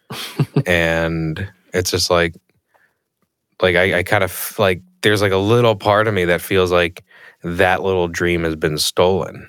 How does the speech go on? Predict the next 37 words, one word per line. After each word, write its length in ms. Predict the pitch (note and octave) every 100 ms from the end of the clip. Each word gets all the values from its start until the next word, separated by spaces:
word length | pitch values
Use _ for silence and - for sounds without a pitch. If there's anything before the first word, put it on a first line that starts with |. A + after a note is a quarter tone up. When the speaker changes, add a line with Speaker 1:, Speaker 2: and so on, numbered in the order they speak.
| _
Speaker 2:
So 120 | -
it's 80 | A#2+
like, 140 | A#2+ A2+
there's 160 | A#2
still 240 | - D#3 D#3
things 280 | - A2+
that, 80 | G#2+
like, 200 | F2 F2
I 120 | -
don't 220 | G2+ F#2+ E2
know 320 | F2 G#2 F#2
why 500 | D#2+ D#2 E2 D#2+ D2+
certain 300 | - F#2 D#2
things 300 | - E2+ D#2
happened. 600 | - D2+ F#2 - - - -
Speaker 1:
Mm-hmm. 920 | G#2 G#2+ F#2+ F2+ _ _ _ _ -
Speaker 2:
Um, 580 | D#2+ D#2 D#2 D#2 D2 D#2+ _ _ _ _ _ _ _
but 80 | -
I 60 | F#2+
don't 160 | G2+
think 120 | G2+ F#2+
we'll 160 | E2+
ever 460 | G#2 F#2 D#2+ D2+ F#2 -
know 240 | - F2+ E2
that 160 | D#2+
type 180 | - E2
of 60 | -
stuff. 400 | - C2+ - - _ - - - _ -
Um, 540 | F2 E2 D#2+ D#2+ E2 _ _ _ - _ _ _ - -
so 540 | - G2 F#2 F#2 F#2+ - _ _ _ _ _ _ _ _ _ - _ _
it's 200 | G#2 G2+
like, 420 | F#2+ F#2 E2+ - _ _ _ _ _ _ _ _ _ _
I 200 | D#2+ F2 G2+
went 200 | A2 G#2+
to 60 |
college 540 | G#2 G#2+ G2 G2+ G2+ F#2+
for, 1080 | - G2+ F#2+ F#2 F#2 F2+ F2+ F#2 F2+ F#2+